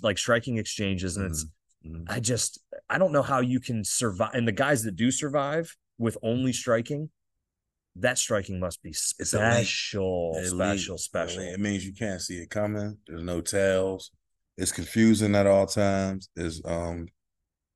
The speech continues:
Speaker 2: it's accurate.
Speaker 1: What'd you think of Izzy and Strickland?
Speaker 2: Uh,
Speaker 1: Did that surprise you?
Speaker 2: no, not at all. It didn't at all. 'Cause of his guard and, uh, and the way he fights.
Speaker 1: Yeah.
Speaker 2: And, um,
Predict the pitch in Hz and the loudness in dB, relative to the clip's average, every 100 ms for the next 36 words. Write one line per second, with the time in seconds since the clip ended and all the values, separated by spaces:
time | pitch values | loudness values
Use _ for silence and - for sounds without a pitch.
0 | _ 104 - 113 123 120 117 117 120 - | _ -8 2 4 4 2 -2 0 -2 -4
1 | _ _ - - - 135 156 190 - 175 | _ _ -18 -18 0 2 4 2 0 0
2 | 151 131 127 131 120 - 120 113 80 73 | 0 2 2 2 0 0 -2 -2 -6 -12
3 | - _ - _ _ _ - - _ _ | -16 _ -20 _ _ _ -16 -16 _ _
4 | _ - 143 143 135 123 120 120 120 120 | _ -2 2 2 2 4 2 2 2 4
5 | 113 123 135 143 160 156 - _ _ _ | 2 2 -2 0 0 0 -2 _ _ _
6 | _ _ _ _ 123 127 98 - _ _ | _ _ _ _ -6 -2 -2 -4 _ _
7 | _ _ _ 98 107 107 101 98 90 - | _ _ _ -2 2 2 4 2 0 -6
8 | _ _ _ - 123 113 104 95 110 117 | _ _ _ 2 4 4 2 4 8 8
9 | 107 - 104 101 92 104 101 98 98 - | 8 2 -4 -2 2 2 2 2 -2 -6
10 | 101 101 104 104 104 98 110 113 - - | -6 -2 0 2 2 2 2 2 -2 -12
11 | - 87 76 _ _ 104 107 101 98 95 | -6 -6 -6 _ _ 2 4 6 4 2
12 | 95 95 92 _ _ _ - 101 101 95 | 0 -4 -8 _ _ _ -4 0 2 2
13 | 95 90 85 | 2 -2 -6